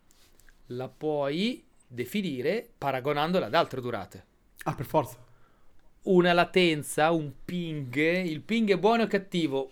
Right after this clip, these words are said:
Speaker 1: Bah, è buono o cattivo, è migliore o peggiore degli altri.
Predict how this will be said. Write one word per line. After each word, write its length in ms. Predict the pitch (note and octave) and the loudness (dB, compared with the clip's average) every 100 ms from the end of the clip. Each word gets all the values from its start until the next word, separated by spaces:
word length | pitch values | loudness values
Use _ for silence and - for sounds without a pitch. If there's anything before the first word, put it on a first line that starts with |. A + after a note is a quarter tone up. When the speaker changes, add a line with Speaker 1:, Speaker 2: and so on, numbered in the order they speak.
| - | -10
Speaker 1:
Bah, 280 | - - - - | -8 -8 -10 -16
è 120 | A2 | -14
buono 260 | A2+ C#3 C3+ | -4 -4 -4
o 40 | |
cattivo, 600 | - C3+ A3 C4 G3 C#3 - | -10 -8 0 2 2 -2 -4
è 160 | A#2 | -10
migliore 440 | B2 A#2+ C3+ G#3 G3 | -6 -6 0 0 0
o 60 | |
peggiore 380 | - - C3+ C3 | -2 -6 -2 -4
degli 220 | A#2 C3+ | -2 2
altri. 420 | C#4 D3+ - A2+ | 4 4 -2 -12